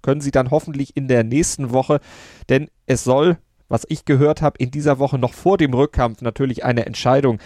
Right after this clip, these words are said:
fallen, damit man dann am Wochenende auch mit entsprechender Sicherheit in den Rückkampf gehen kann.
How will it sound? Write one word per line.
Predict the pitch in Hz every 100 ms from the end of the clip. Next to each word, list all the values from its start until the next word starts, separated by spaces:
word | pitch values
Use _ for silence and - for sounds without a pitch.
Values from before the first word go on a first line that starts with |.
| -
fallen, | - 131 131 147
damit | 135 123 135 -
man | 127 123
dann | 120 120 - -
am | - 110
Wochenende | 117 - 113 117 110 -
auch | 110 -
mit | 120 117 - _ _ _ _ _ _ _ _
entsprechender | 120 - 127 120 120 110
Sicherheit | 110 143 131 104 113 101 -
in | 139 117 107 -
den | 107 101
Rückkampf | 101 113 - 107 107 - - - - -
gehen | 120 131 139
kann. | - 107